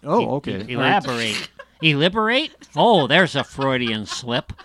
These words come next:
Speaker 1: Well, I, I had gotten contact, you guys know Shelta, you know, she's been leading the Free Our Faces.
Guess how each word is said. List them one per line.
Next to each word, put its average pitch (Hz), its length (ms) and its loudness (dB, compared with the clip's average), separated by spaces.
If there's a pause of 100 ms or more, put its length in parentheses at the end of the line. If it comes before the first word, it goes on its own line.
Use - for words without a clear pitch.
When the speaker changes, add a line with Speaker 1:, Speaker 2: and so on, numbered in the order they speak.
(300)
Speaker 1:
Well, 233 220 -4
I, 208 180 -4
I 202 100 -4
had 233 100 -6
gotten 156 240 -2
contact, 160 300 -4
you 190 180 -8
guys 127 200 -4
know 98 100 -8
Shelta, 110 500 -8 (200)
you 117 100 -12
know, 98 100 -10
she's 117 200 -14
been 107 180 -10
leading 110 260 -6
the 98 80 -6
Free 113 240 -2
Our 101 100 -2
Faces. 101 540 -6